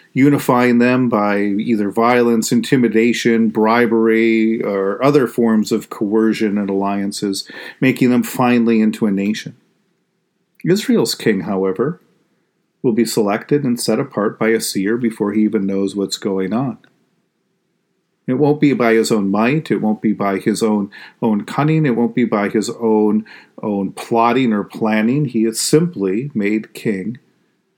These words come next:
by the will and choosing of God. There might be something to this that we should notice. It is never God's intention for Israel to be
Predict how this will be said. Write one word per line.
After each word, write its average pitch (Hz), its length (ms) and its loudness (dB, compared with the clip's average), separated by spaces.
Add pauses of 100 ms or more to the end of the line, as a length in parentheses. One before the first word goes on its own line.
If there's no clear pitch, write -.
(140)
by 104 120 -6
the 104 100 -2
will 101 460 -4
and 113 120 -4
choosing 101 460 -6
of 95 140 -10
God. 92 320 -12 (1400)
There 147 80 2
might 226 220 4
be 240 120 4
something 165 600 0
to 160 260 0
this 107 240 -2
that 117 120 -2
we 113 120 0
should 110 220 -2
notice. 135 580 -2
It 120 140 -4
is - 540 -8 (100)
never 151 420 0
God's 117 420 -4
intention 117 640 -2
for - 160 -4
Israel 120 680 -2 (1000)
to 113 240 -4 (140)
be 117 560 0